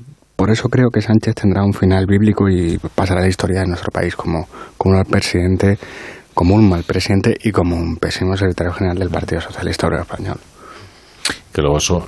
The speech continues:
Speaker 2: con eso también hay que tener cuidado, ¿sabes? Porque luego el Tribunal de la Historia puede llegar a ser muy severo. Eso es verdad. Mira, yo, eh, generalmente este tema del legado suele preocupar, eh, preocupar mucho a los presidentes estadounidenses en su segundo mandato, ¿no?
Speaker 1: Claro.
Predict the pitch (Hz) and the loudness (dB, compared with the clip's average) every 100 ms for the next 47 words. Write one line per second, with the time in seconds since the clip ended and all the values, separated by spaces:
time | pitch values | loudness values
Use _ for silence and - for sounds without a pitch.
0 | - - 76 - 85 85 82 85 78 78 | -10 -6 -4 -2 0 0 0 0 -2 0
1 | 76 87 76 64 - 80 76 - 73 69 | 2 2 -2 -8 -10 -8 -8 -10 -12 -10
2 | 71 85 85 80 80 82 87 82 76 - | -4 -2 -2 -2 0 2 2 2 0 0
3 | 85 98 104 - 65 65 71 - 80 78 | 0 2 0 -2 -2 -2 0 0 -2 -4
4 | 87 92 - - 139 113 - _ _ _ | -2 -2 0 2 2 0 -8 _ _ _
5 | - 78 78 69 117 123 - - - 131 | -18 -16 -10 -6 -4 -6 -4 -4 0 0
6 | 127 120 180 - - - 117 127 156 160 | 2 4 4 2 -4 -2 2 4 4 4
7 | 147 107 101 - 101 107 107 87 76 90 | 2 2 2 -2 0 2 2 2 2 2
8 | 92 90 82 - 76 78 80 - - 71 | 2 2 2 0 0 0 0 -2 -2 -2
9 | 65 - - 87 82 87 78 85 92 82 | -2 -2 -2 -2 0 0 0 -2 -2 -2
10 | 85 73 82 82 80 82 80 78 76 82 | -4 -4 -2 0 0 0 0 2 2 2
11 | - 92 - - - - - 104 95 - | 2 0 0 -8 -12 -10 -2 0 2 2
12 | 92 110 104 90 85 90 - 65 90 120 | 2 4 4 4 2 0 -2 -6 0 2